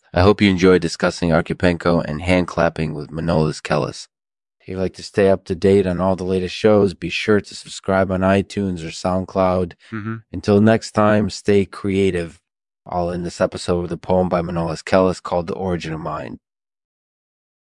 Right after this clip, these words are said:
Speaker 1: The origin of mind. We come into being in a field of preoccupation, a hand drumming in our head, trying to make sense of it all.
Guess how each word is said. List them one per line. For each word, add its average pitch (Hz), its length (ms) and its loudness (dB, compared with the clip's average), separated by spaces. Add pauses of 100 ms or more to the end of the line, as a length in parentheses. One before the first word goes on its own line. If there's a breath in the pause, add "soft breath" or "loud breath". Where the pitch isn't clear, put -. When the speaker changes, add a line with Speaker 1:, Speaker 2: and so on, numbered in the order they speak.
(320)
Speaker 1:
The 110 140 4
origin 101 400 4
of 87 100 -2
mind. - 500 -8 (140)
We 92 600 0 (100)
come 95 240 2
into 87 220 0
being 78 600 -4 (120)
in 92 140 -2
a 87 60 -2
field 101 360 2
of 87 120 -4
preoccupation, 85 1000 -2 (160)
a 98 140 -4
hand 98 360 0
drumming 87 460 2
in 85 140 -4
our 80 160 0
head, 85 520 -2 (160)
trying 101 220 2
to 95 60 2
make 87 220 0
sense - 340 -2
of 76 100 -6
it - 100 0
all. - 320 -4